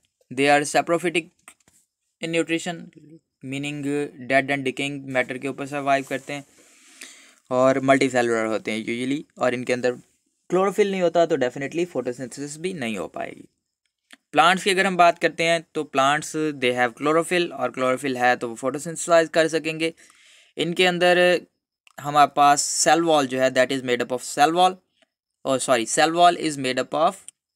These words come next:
cellulose, and, uh, they can store,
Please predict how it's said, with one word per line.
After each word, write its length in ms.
cellulose, 600
and, 360
uh, 100
they 220
can 200
store, 540